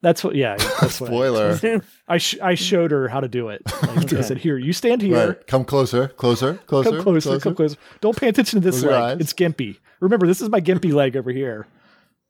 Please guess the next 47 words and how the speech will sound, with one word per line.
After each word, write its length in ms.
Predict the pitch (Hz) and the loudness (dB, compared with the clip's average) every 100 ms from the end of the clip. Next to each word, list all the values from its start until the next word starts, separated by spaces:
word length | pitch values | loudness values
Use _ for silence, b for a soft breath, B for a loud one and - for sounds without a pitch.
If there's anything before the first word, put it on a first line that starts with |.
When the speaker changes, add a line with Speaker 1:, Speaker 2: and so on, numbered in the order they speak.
| _ | _
Speaker 3:
You 160 | 156 165 | -4 0
have 80 | 165 | 0
Speaker 1:
Just 80 | |
Speaker 3:
to 40 | 156 | 2
do 60 | 165 | -2
the 100 | 151 | -2
thing 380 | - 202 160 127 | -2 0 0 -2
there. 180 | 117 113 _ - - - | -6 -8 _ -14 -14 -8
Sl- 320 | - - - _ _ _ _ _ _ _ - | -8 -8 -12 _ _ _ _ _ _ _ -2
Speaker 1:
No, 200 | 185 175 | 4 6
that's 220 | 175 190 - | 6 4 2
two. 320 | 175 127 101 _ _ _ _ _ _ _ 165 | 2 2 -2 _ _ _ _ _ _ _ -10
Speaker 3:
No, 160 | 214 | -4
he 60 | 440 | -2
Speaker 1:
That's 100 | 359 | 0
Speaker 3:
does 100 | 370 | 0
that 80 | 392 | 0
in 40 | 370 | 0
Speaker 1:
two. 60 | |
Speaker 3:
one 240 | 349 349 294 | 0 0 2
also. 520 | 226 214 247 269 339 | 0 0 0 0 0
Speaker 2:
Yes. 320 | 151 117 - | 0 -2 -2
Speaker 3:
He 60 | 247 | 0
Speaker 1:
No, 40 | |
he 60 | 302 | 2
Speaker 3:
does 120 | - 165 | 2 2
Speaker 1:
doesn't. 60 | 220 | 2
Speaker 3:
this. 300 | 254 285 - | 2 0 -4
He 60 | |
does 200 | 226 220 226 | -2 -2 -2
the 80 | |
slap 560 | - - 214 226 294 - | -4 -2 -2 0 -2 -2
and 120 | 294 | -2
the 100 | 254 | 0
rub. 420 | 196 185 180 190 110 | 0 0 2 2 0
Speaker 2:
Yes, 80 | 104 | -2
he 60 | 123 | -2
does 200 | 123 120 | -2 0
that 80 | 127 | 0
in 40 | 127 | 2
the 60 | |
Speaker 3:
And 60 | 123 | 2
Speaker 2:
locker 280 | 127 240 208 | 2 2 2
Speaker 3:
he 60 | 208 | 0
Speaker 2:
room. 100 | - | 0
Speaker 1:
Just 160 | |
Speaker 3:
in 60 | 247 | 0